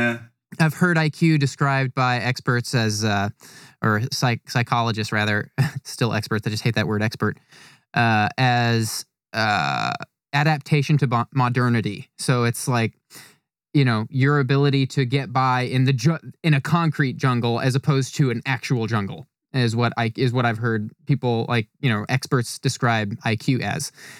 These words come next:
Speaker 2: Because, like you said, we're j-, pretty much just as smart as people that were on the plains of Africa. It's not that we're actually smarter. So what do you do with all these, like, high I Q people that, like, make tons of money,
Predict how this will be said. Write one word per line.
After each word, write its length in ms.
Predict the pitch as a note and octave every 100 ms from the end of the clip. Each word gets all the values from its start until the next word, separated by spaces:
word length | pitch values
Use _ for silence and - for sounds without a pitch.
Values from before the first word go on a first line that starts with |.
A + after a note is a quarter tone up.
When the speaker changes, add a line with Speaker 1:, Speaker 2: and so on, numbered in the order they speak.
| -
Speaker 2:
Because, 460 | E3 E3+ F3 E3 D3+
like 280 | E3 E3 -
you 80 | B2
said, 480 | - F#3+ C#3+ C3 - - _
we're 140 | D3 D3+
j-, 160 | - -
pretty 180 | B3 G#3
much 300 | F#3 - -
just 280 | E3 D3+
as 140 | B2+ A2+
smart 380 | - E3+ D3+ -
as 120 | B2
people 460 | - B2 A#2 A2
that 160 | G#2+ B2+
were 100 | B2
on 120 | A2+
the 60 | G#2
plains 300 | - A2 G#2+
of 100 | G#2
Africa. 420 | G2+ G#2 A2 A2+
It's 120 | A2
not 140 | F3 E3
that 60 | C3
we're 140 | A#2 -
actually 440 | C#3+ B2+ D#3+ B2
smarter. 400 | A2+ C#3+ C3+ A2+ G#2+
So 140 | C3+
what 100 | D3
do 60 | D#3+
you 80 | C3+
do 160 | C#3
with 160 | C3+ B2+
all 100 | A#2+
these, 220 | A#2+ A2+ - -
like, 160 | A#2
high 260 | - C3+ B2+
I 100 | A#2+
Q 460 | A2+ B2+ A#2+ A2+ A2 _ _ _ _ -
people 460 | D3 C3+ B2 A2
that, 260 | G2+ A2 G#2+
like, 280 | A2 G#2 -
make 240 | B2+ A#2+
tons 300 | C#3+ C3 A#2
of 160 | A2 A#2
money, 540 | D3+ C#3+ A#2+ A2+